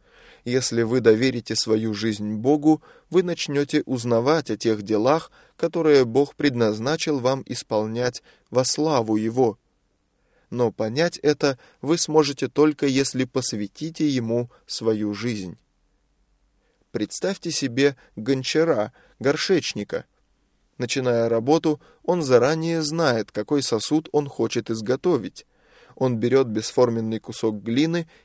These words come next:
и старательно работает над ним до тех пор, пока не сделает тот сосуд, который он задумал. Точно так же, когда Бог берет в свои руки вашу жизнь,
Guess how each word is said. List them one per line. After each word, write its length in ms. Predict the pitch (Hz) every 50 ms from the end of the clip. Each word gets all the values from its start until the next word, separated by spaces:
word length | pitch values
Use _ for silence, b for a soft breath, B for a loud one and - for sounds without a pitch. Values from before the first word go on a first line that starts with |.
| b b
и 80 | 170
старательно 800 | 170 - - - 135 120 127 139 160 - - 170 165 165 170 165
работает 640 | 175 170 160 160 190 185 151 - 120 113 107 - -
над 220 | 117 113 113 120
ним 260 | 147 165 160 120 104 b b b b b
до 140 | b 123 120
тех 240 | 107 123 113 - -
пор, 280 | - 131 156 165 160 b b b b b
пока 280 | b 160 156 - 185 180
не 180 | 170 165 160 139
сделает 600 | 113 110 107 117 131 147 156 156 131 113 110 _ _ -
тот 180 | 127 113 -
сосуд, 500 | - - 104 104 - - 147 156 160 - b b b b
который 400 | b 165 147 - 147 135 127 120
он 160 | 120 113 113
задумал. 560 | 110 123 127 131 143 123 107 107 107 107 - _ _ _ _ _ _ _ _ _ _ _ _ _ _ _ _ _ _ _ _ _ -
Точно 400 | - 110 107 - - 107 104 -
так 320 | - - 156 170 156 156
же, 300 | 143 156 156 151 143 - _ -
когда 340 | - 135 139 135 143 135 123
Бог 280 | 117 135 135 123 120
берет 360 | 107 107 120 117 120 117 -
в 80 | - -
свои 300 | - 113 110 113 113 110
руки 280 | 110 110 104 - - 107
вашу 400 | 101 110 113 110 - - 90 98
жизнь, 420 | 104 123 139 151 147 156 151